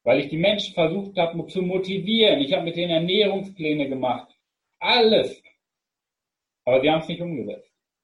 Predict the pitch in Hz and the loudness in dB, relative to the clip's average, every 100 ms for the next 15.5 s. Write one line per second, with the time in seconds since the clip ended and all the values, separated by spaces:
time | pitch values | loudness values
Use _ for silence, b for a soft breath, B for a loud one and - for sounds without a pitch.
0 | _ _ _ _ _ _ 123 156 196 214 | _ _ _ _ _ _ 2 2 4 0
1 | 214 156 - 131 135 131 143 190 - 190 | 0 -2 -6 0 0 2 0 0 -4 -2
2 | 175 170 165 165 156 165 - _ 113 120 | 0 0 -4 -8 -4 -4 -4 _ 2 2
3 | 147 165 165 131 113 117 110 98 101 101 | 2 -4 -4 -4 -2 -2 -4 -6 -10 -10
4 | 92 98 90 - 101 117 120 135 127 120 | -14 -16 -20 -20 -4 -4 -2 -8 -8 -6
5 | 139 165 175 131 101 101 92 90 104 - | -2 0 0 0 -2 -6 -10 -8 -10 -6
6 | 104 - 139 139 104 98 98 107 - _ | -10 -10 -12 -8 -8 -8 -14 -18 -20 _
7 | _ _ _ _ - 135 175 180 170 175 | _ _ _ _ -2 4 4 2 0 2
8 | 170 175 - - - 196 190 196 190 196 | 4 2 0 -4 -4 -8 -8 -10 -8 -8
9 | 294 _ _ _ _ _ 123 123 151 151 | -10 _ _ _ _ _ -2 2 2 4
10 | 180 180 175 - 165 160 156 131 - 139 | 2 2 -2 -2 0 0 -2 -6 -4 -6
11 | 135 117 110 107 139 180 - 170 170 175 | -2 0 0 0 -2 -4 -8 -4 -4 -4
12 | - 131 131 - - _ _ - 120 156 | -8 -4 -4 -4 -14 _ _ -8 -2 0
13 | 196 165 180 160 151 127 156 - 165 147 | 0 0 -2 -2 -4 -2 -2 -4 -10 -10
14 | 143 135 135 117 - - 147 - 214 214 | -6 -4 -2 -4 -6 -4 -4 0 -2 -2
15 | - 190 190 262 | -10 -12 -8 -10